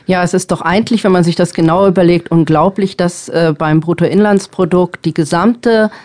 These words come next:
Arbeit, die unentgeltlich im Sorgebereich geleistet wird,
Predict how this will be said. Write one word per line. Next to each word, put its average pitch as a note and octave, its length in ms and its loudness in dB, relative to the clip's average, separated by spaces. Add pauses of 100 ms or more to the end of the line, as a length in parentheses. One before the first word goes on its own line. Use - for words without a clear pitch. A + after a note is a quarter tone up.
(200)
Arbeit, E3+ 640 0
die E3+ 140 -2
unentgeltlich F#3 680 0
im E3 100 2
Sorgebereich E3 720 -2
geleistet D#3 560 -2
wird, E3+ 300 -2